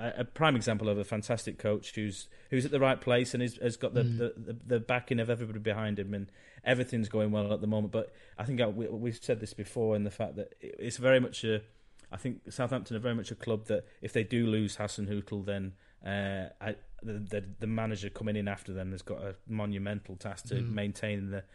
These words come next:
Speaker 1: progress that he's made.
Speaker 2: Can't deny they are doing well. Ralph Rabbit Hutch, his Southampton side, takes on, uh, Baldy's Manchester City, three P M Saturday kickoff.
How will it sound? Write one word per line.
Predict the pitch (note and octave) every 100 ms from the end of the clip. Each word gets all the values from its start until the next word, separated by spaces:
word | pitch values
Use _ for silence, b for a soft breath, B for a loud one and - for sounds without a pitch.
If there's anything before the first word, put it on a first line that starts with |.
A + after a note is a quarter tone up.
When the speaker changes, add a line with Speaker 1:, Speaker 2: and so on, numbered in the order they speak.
| b
Speaker 1:
progress | A#2 G2 G#2 -
that | F2
he's | G2+
made. | G#2+ G2 F2 - - - - - - - -
Speaker 2:
Can't | D#3 D3+
deny | D#3 C#3 C3 B2+
they | C3
are | C3+ C3+
doing | C3+ C#3+ C3+ C3
well. | C3 C3 A#2+ A#2
Ralph | C#3 D3 D#3+ D#3 - -
Rabbit | D3 C#3 E3+ D#3 -
Hutch, | - F#3 - - - - -
his | E3 C#3+ D#3+
Southampton | - D3+ C#3 D#3 - D3+
side, | - D#3 D3+
takes | - D#3 -
on, | D#3 D3 D3
uh, | C#3+ C#3
Baldy's | C3+ D#3 E3 C#3+ D3 C3
Manchester | C#3 C3+ C#3 -
City, | C3 - A#2+ C3 B2
three | - C#3+
P | B2+ C3
M | A#2
Saturday | A#2 B2 - B2 A2+ A2+
kickoff. | - G#2+ - A2+